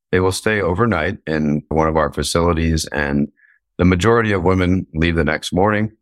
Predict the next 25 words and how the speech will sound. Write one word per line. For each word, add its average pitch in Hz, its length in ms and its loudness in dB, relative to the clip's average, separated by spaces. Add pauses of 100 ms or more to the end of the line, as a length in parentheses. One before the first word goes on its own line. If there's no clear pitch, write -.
(160)
and 78 120 0
are 76 120 0
able 80 200 0
to 76 100 0
go 78 240 2
home. 82 440 0 (340)
They'll 76 240 0
take 87 240 -2
another 82 380 0
additional 90 680 -2
one 80 140 4
to 78 60 2
two 85 200 -2
days 78 260 0
off 71 240 0
of 76 80 -2
work 76 280 -2 (640)
and 78 120 2
then 69 140 0
can 80 200 -4
get 76 180 0
back 76 280 -2
to 71 300 -2
light 71 220 0
activity 69 680 -4